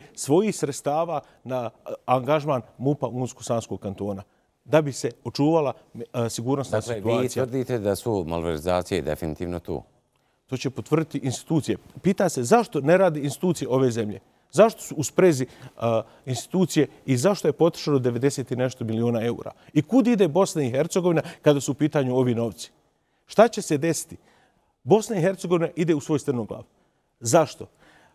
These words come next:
Speaker 1: U tri godine imali smo povećanje migrantskog vala sa dvadeset četiri na četrdeset devet na pedeset hiljada i svake godine u narednih pet godina migrantski val će se povećavati. Doći će do, do veće potrošnje novca. Neće se pričati o devedeset miliona,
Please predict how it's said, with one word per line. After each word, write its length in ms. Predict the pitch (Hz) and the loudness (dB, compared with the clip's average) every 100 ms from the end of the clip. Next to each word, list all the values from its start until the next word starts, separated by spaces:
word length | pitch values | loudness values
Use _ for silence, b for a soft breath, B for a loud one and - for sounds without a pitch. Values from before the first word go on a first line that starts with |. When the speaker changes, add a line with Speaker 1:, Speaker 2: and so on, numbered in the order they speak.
| b _ | b _
Speaker 1:
U 80 | 143 | 0
tri 220 | 135 269 | 2 2
godine 360 | 170 175 131 117 139 | 4 4 2 -4 -2
imali 260 | 165 180 | 0 0
smo 160 | 175 147 | -2 0
povećanje 600 | 143 135 - 190 233 185 | 2 0 2 2 2 -2
migrantskog 480 | 139 170 165 - 127 | -2 0 -2 -2 -2
vala 300 | 127 120 101 | 0 0 -2
sa 120 | - | -6
dvadeset 380 | 131 180 190 151 | 0 2 0 -2
četiri 260 | 185 185 151 | -4 -4 -4
na 40 | |
četrdeset 500 | 135 - 151 170 165 | -8 -4 -2 -2 -2
devet 260 | 156 175 147 | -2 -2 -2
na 60 | 135 | -4
pedeset 440 | 139 156 151 147 | -2 -2 -2 -6
hiljada 300 | 175 165 151 B B | -4 -2 -2 B B
i 60 | 127 | -6
svake 340 | - 214 156 | -2 -2 0
godine 320 | 135 185 156 | 0 0 -2
u 100 | 139 | -2
narednih 320 | 143 160 156 | 0 0 -2
pet 200 | - 156 | -4 -2
godina 280 | 139 151 139 | 0 0 0
migrantski 380 | 135 143 139 127 | -2 -2 -4 -4
val 160 | 123 120 | -4 -4
će 100 | - | -10
se 100 | - | -14
povećavati. 440 | 113 113 101 110 B B - | -14 -12 -12 -14 B B -6
Doći 480 | 110 170 220 - - | 2 4 4 0 -4
će 120 | 190 | 0
do, 180 | 160 143 B 139 | 0 0 B -2
do 220 | 127 127 B B | 2 2 B B
veće 380 | 117 135 233 190 | -2 2 2 2
potrošnje 500 | - 143 143 151 143 | -4 -2 0 0 0
novca. 300 | 123 113 - | -2 -2 -6
Neće 300 | 170 254 240 | -4 -2 -2
se 100 | - | -4
pričati 360 | 165 196 - - | -2 -4 -4 -2
o 40 | |
devedeset 500 | 147 139 147 151 143 | 0 2 0 -2 -4
miliona, 300 | 123 120 120 | -2 -2 -2